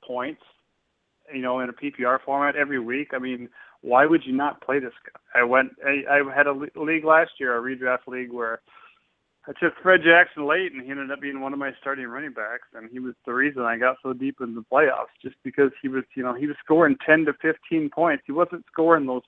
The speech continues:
twenty-five to thirty point games, but he was just such a solid, you know, at least six, sometimes twelve, sometimes fifteen. It's just, yeah, it's just a, and I don't think he's,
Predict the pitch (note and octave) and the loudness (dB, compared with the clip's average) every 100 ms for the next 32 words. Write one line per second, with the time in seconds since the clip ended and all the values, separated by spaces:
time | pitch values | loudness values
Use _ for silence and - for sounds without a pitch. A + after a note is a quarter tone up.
0 | _ _ - - C#3+ C#3 - B2+ C3+ C#3 | _ _ -16 -4 -2 -2 4 6 6 4
1 | - C3 B2 - E3 D3+ C#3+ D3 C3 C3+ | -2 -10 -10 -2 0 0 -2 -6 -4 -4
2 | D3 B2 A#2+ - C#3 D3+ C#3+ C3 - C#3 | -6 -8 -12 -14 -10 -6 -6 -6 -6 -8
3 | - D#3 D3+ C3 - C3+ D3 C3+ B2 A#2 | -4 -6 -4 -10 2 6 8 6 4 0
4 | _ _ - - _ - C3 C3+ - D3+ | _ _ -20 -20 _ -4 -2 -2 2 4
5 | D#3 G#3+ G#3 - - E3+ E3 - _ - | 4 2 0 -6 2 2 2 -6 _ -4
6 | D3+ D3+ D3+ D3+ D3 - C3 C3 C3 - | -4 -2 -4 -6 -6 -8 -2 -2 -2 -8
7 | C3 B2 A#2 A#2+ - A#2+ - B2 A2 G#2+ | -10 -10 -14 -14 -12 -12 -12 -14 -14 -18
8 | _ - - _ - B2+ - - D3 D3 | _ -18 -18 _ -12 -12 -12 -14 -6 -2
9 | C3+ - - - - - - - E3 E3 | -2 -2 -18 -18 -16 -18 -12 4 6 8
10 | E3+ F3 F3+ - F#3 | 4 0 -12 -14 -14